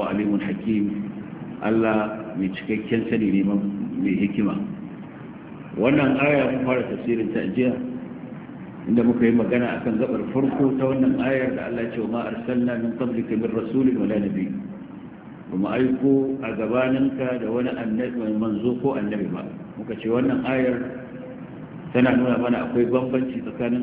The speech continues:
annabi da manzo. Akwai bambanci tsakanin annabi da kuma manzo. Mun yi bayanin, a, cewa malamai sun yi saɓani da yawa wajen tantance bambanci tsakanin waɗannan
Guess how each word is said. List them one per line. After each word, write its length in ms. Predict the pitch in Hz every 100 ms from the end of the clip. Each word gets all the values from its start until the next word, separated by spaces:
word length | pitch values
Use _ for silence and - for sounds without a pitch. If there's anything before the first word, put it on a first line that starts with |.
| 110
annabi 360 | 107 123 117 98
da 60 |
manzo. 320 | - - - 90 - - - - - - - - - - -
Akwai 240 | - 113
bambanci 560 | 107 120 120 127 123 117
tsakanin 560 | - - 117 120 123
annabi 640 | 113 104 127 120 123 123 -
da 80 | 101
kuma 320 | - 113 113
manzo. 400 | 107 92 87 92 - - - - - - - - - - - - - - - -
Mun 160 | 104
yi 100 | 127 131
bayanin, 800 | 123 131 135 131 127 123 - 123
a, 400 | 127 113 101 95 - 135
cewa 400 | 127 117 120 117
malamai 400 | 110 107 123 123
sun 160 | 151
yi 240 | 151 143 - - - - - - - - - - - - -
saɓani 560 | 101 120 120 123 120
da 40 | 104
yawa 240 | 120 113
wajen 240 | 101 107 113 131
tantance 400 | 127 123 101 98
bambanci 480 | 104 113 120 117 107
tsakanin 400 | - - 110 113
waɗannan 560 | 117 107 104 110 95